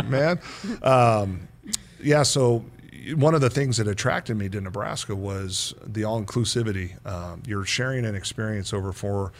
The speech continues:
five years, whatever it is, with all athletes. So you're sharing the training table, you're sharing, um, the weight room. In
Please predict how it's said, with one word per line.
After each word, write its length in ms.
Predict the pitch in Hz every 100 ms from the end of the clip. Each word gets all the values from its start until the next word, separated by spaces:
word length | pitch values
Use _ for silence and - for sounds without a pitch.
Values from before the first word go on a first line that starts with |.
| -
five 260 | - 98 95
years, 260 | 98 101 98
whatever 280 | 98 95
it 60 | 95
is, 280 | 107 101 98
with 120 | 98
all 180 | 120 104
athletes. 500 | 98 98 76 - - - - -
So 140 | -
you're 80 | 98
sharing 360 | - 113 113 110
the 80 | 95
training 360 | - 98 95
table, 360 | 90 95 95 95
you're 120 | 95
sharing, 500 | 92 107 104 104 101 - - - - -
um, 340 | 107 95 92
the 80 | 95
weight 240 | 107 117 113
room. 320 | 113 110 120
In 240 | 123 113